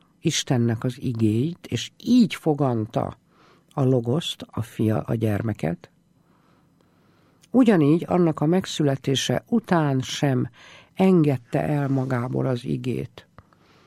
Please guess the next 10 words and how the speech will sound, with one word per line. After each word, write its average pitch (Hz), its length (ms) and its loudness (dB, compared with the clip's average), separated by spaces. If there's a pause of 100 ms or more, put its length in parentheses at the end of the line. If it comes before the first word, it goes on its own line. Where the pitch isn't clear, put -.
(280)
Akkor 185 420 0
sem, 170 260 -2
miután 156 560 0
ez 151 200 -4
az 143 140 -2
ige 170 200 0
már 170 380 0 (520)
testé 156 520 0
lett 127 240 -4
Jézusban. 123 760 -4